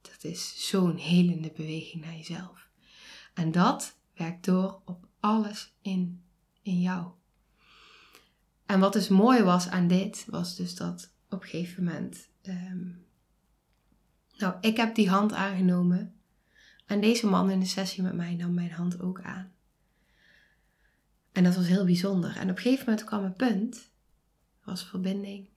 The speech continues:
was aanraking. Ik kan mijn andere hand op zijn schouder leggen.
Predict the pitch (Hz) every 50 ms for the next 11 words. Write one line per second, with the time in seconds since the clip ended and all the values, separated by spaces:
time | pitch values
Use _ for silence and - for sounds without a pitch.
0 | _ _ _ _ _ _ - - - - 185 180 185 190 - 165 180 175 - 180
1 | 170 180 - - 180 - - - - 196 196 185 180 165 160 151 - - - -
2 | 202 - - - 220 220 233 233 220 208 196 190 196 180 175 175 - 185 -